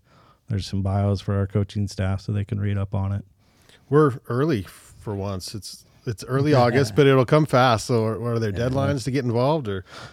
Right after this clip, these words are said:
Speaker 1: You know, it's, it's pretty open-ended. We
Speaker 2: Okay.
Speaker 1: wanna make sure that we're supporting the local community. Um, right now, we're, our roster's already about seventy-five percent full.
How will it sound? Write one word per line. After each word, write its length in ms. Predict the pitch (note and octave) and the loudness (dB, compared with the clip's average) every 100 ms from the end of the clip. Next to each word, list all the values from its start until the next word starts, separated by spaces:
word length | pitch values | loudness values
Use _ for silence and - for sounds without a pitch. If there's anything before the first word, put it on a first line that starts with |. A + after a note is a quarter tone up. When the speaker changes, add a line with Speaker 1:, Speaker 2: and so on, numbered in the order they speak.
| _ | _
Speaker 1:
You 100 | C#3 | 6
know, 200 | D3 D3+ | 6 6
it's, 180 | D3+ - | 2 0
it's 220 | D3+ B2+ | 0 0
pretty 260 | - C#3+ C#3+ | 2 4 6
open-ended. 640 | C3+ B2 A2 A2+ D#3 D#3+ - | 4 4 4 4 4 0 -2
We 100 | C3 | 0
Speaker 2:
Okay. 80 | A#2 | 2
Speaker 1:
wanna 160 | A#2 A2+ | 4 4
make 160 | A2+ | 2
sure 240 | - A#2 A2+ | 2 2 2
that 100 | G#2+ | 2
we're 120 | A2+ | -2
supporting 580 | - A2 A2+ A2 G#2+ G2+ - | -2 -2 2 2 2 -2 -4
the 120 | A#2 | -2
local 300 | A2 G#2+ G#2 | 0 0 -2
community. 560 | G2+ A2 A2 A2+ A#2 A2+ - - | -2 0 2 4 2 0 -4 -16
Um, 380 | A3+ A#2 G#2+ G2+ | -4 -2 0 -2
right 220 | G#2 A2+ | 0 0
now, 240 | A2 G#2+ A2+ | 2 0 2
we're, 260 | A2+ A2 | 2 0
our 160 | G#2 A2 | 0 0
roster's 460 | G#2 G#2 - A2 G#2 | 0 0 0 -2 2
already 240 | G#2 G#2+ | 2 2
about 240 | G#2 G#2 | 0 -2
seventy-five 500 | - G#2+ G#2 G2+ G2+ | 0 0 0 0 -4
percent 320 | G2+ G2+ G2 - | -4 -4 -6 -6
full. 400 | G#2+ A2 D3+ | -4 -2 -2